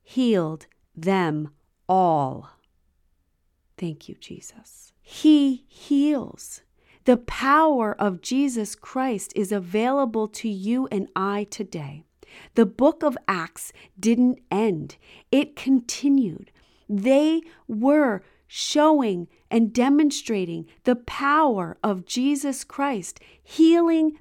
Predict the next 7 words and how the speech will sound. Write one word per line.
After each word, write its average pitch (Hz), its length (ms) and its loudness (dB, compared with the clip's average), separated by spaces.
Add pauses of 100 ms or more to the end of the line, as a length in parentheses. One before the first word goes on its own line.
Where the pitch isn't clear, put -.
people, 320 600 -2 (320)
just 320 500 0 (140)
like 262 520 -4
Jesus 240 540 -6
did. 190 340 -6 (240)
He 311 240 6
said 311 600 -2